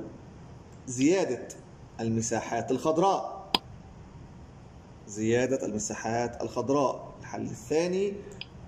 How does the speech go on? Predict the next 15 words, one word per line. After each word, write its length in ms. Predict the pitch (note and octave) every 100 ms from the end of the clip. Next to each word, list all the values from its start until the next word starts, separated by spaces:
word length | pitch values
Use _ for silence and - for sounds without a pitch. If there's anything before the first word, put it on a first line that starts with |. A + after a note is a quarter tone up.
| -
التوسع 560 | - C#3+ G3 G#3+ D#3
في 200 | B2+ -
استخدام 680 | - - A#2 A#2 E3 G#3 G#3
وسائل 640 | F3+ D#3 F3 D#3+ - C3 B2
النقل 400 | C3 C#3+ - B2
الخاصة 720 | A#2 - C3+ C#3+ D#3+ - E3+
والعامة. 600 | F3 E3+ G3 G3+ D#3+ B2+ A2+ - - - - - - - - - - - - - - - - -
أيضًا 280 | G#3+ G#3+ D#3+
من 440 | A#2 A#2+ - B2+ A#2+
ضمن 260 | E3+ D3
الحلول 580 | B2 B2 B2+ D3+ F#3+ A3+ - - - - -
حل 340 | - A3 F#3+ B2+ - C#3+
مشكلة 600 | G3 - F3+ E3+ E3+ - - - - - - - B2
الازدحام 720 | B2+ A#2+ A#2+ A#2 E3+ G3+ G#3
المروري 640 | F3+ D#3+ D#3 E3 D#3+ C3